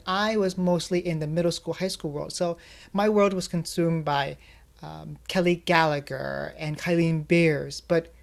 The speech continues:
you're the, their equivalent in the elementary school world. People came on Twitter and one person said, "This is gonna start off, the podcast is wonderful. It's gonna start off sad because the interviewer didn't know who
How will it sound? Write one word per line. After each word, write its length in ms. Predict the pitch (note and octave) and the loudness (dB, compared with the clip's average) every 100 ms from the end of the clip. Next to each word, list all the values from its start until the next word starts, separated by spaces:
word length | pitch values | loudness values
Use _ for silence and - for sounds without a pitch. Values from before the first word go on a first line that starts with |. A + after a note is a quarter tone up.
| - - - | -20 -18 -4
you're 380 | D#3+ G3 C4 B3+ | 0 2 0 -2
the, 420 | - F3 E3+ F#3 | -2 2 2 2
their 240 | F3 B3 | 0 -4
equivalent 520 | G#3 - C#3+ C#3 C#3 - - - - | -4 -4 -6 -8 -12 -14 -20 -20 -6
in 480 | F#3+ G3 F#3+ G3 G3+ - - - - - - _ | 0 2 2 0 -4 -12 -20 -20 -20 -20 -20 _
the 120 | F3+ | -6
elementary 440 | F3 F3+ F#3 - - | -4 -2 -2 -4 -8
school 320 | - - - | -10 -16 -16
world. 300 | - - F3+ _ - - | -16 -18 -20 _ -20 -4
People 320 | B3+ B3+ C4+ | -4 -2 -4
came 260 | - G#3+ | -2 -2
on 80 | F#3 | -2
Twitter 280 | F3+ G3 F#3+ | -2 0 2
and 260 | E3 D#3+ F3 | 2 0 -2
one 120 | G#3+ | -2
person 240 | G#3+ F#3 E3 | -2 -2 -2
said, 200 | D#3+ D#3 - - - _ _ _ | -4 -6 -14 -20 -20 _ _ _
"This 260 | G3 A3+ - | -4 -2 -2
is 80 | |
gonna 220 | - C4 G#3+ | -2 -2 -2
start 220 | A3 F#3+ | 0 2
off, 300 | F3+ F3+ - | 2 0 -6
the 80 | D#3+ | -6
podcast 440 | - A#3 A#3+ B3 | -4 -6 -2 0
is 160 | A3 E3 D#3+ | 0 -4 -2
wonderful. 480 | E3 D#3 - D#3+ - | -2 -2 -4 -4 -4
It's 140 | E3+ - | -8 -4
gonna 240 | A3+ A#3+ | -2 -2
start 180 | A#3 G#3 | -4 -4
off 160 | G3 | -4
sad 460 | - E3+ C#3 - - | -4 -2 -2 -4 -8
because 260 | - E3 D3+ | -8 -6 -6
the 120 | E3+ | -4
interviewer 500 | F3+ G3+ F#3+ F#3 F3 | -2 -2 0 2 2
didn't 260 | D#3+ E3+ | 0 -2
know 140 | D#3+ D3+ | -2 -4
who 200 | D#3 | -6